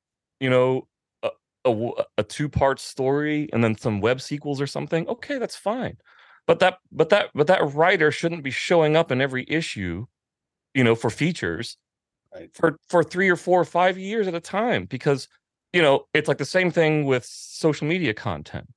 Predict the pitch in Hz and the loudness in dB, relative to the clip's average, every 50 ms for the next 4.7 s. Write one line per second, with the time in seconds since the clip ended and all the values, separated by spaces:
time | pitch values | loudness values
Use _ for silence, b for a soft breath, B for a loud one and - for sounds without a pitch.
0 | _ _ - 92 101 113 - _ - - - 117 110 - - 107 90 - _ _ | _ _ -2 -2 -2 -2 -4 _ -8 -2 -2 -2 -2 0 -2 -2 -2 -2 _ _
1 | _ _ _ _ 123 - - 156 170 202 202 180 165 151 123 107 123 117 - - | _ _ _ _ -8 -4 0 2 4 4 4 4 2 2 0 -2 -4 -6 -6 -4
2 | - 123 110 110 107 - 107 92 - - - 95 101 101 101 85 78 82 73 - | -2 -2 -2 -2 -2 -6 -10 -10 -10 -12 -10 -6 -6 -6 -6 -6 -8 -8 -8 -10
3 | _ - _ _ _ _ _ _ _ _ _ _ _ _ _ _ _ _ _ _ | _ -20 _ _ _ _ _ _ _ _ _ _ _ _ _ _ _ _ _ _
4 | _ _ - 113 120 131 120 - - - - 98 - | _ _ -2 2 2 2 0 -2 -2 -2 -2 -2 -2